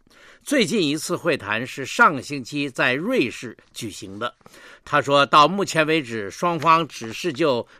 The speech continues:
正式谈判进行磋商，不过全面谈判可能很快的就会展开。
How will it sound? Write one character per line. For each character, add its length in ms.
正 320
式 360
谈 300
判 280
进 240
行 280
磋 260
商， 260
不 100
过 200
全 300
面 220
谈 240
判 260
可 160
能 240
很 380
快 220
的 180
就 140
会 200
展 280
开。 260